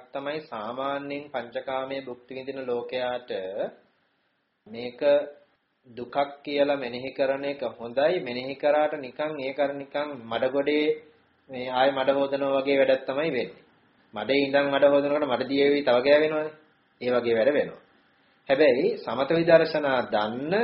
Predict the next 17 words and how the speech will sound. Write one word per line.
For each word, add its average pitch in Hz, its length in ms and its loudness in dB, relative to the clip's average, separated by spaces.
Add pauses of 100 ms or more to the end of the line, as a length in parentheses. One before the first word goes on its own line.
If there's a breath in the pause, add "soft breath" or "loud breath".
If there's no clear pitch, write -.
(220)
නුවණ 127 500 -2
තියෙන 113 460 -2 (840)
ධර්ම 117 360 4
මාර්ගය 156 460 4 (120)
පුහුණු 220 360 4
කරන 131 300 6
කෙනෙකුට 113 480 -2 (840)
එය 113 200 4 (1300)
මෙනෙහි 135 380 2
කරන්න 151 480 8
පුළුවන්. 135 680 2 (140)
මේ 147 500 2
එන 147 180 -2 (100)
සැපය 135 440 8 (1120)
හේතු 135 300 4
නිසා 147 360 8
හටගත්තු, 135 520 8